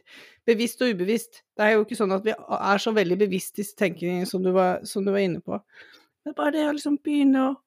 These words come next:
å få et lite øye for det, da. Bli litt bevisst at det er det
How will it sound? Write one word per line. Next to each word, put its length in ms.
å 80
få 280
et 80
lite 280
øye 280
for 160
det, 80
da. 400
Bli 180
litt 260
bevisst 340
at 140
det 80
er 240
det 180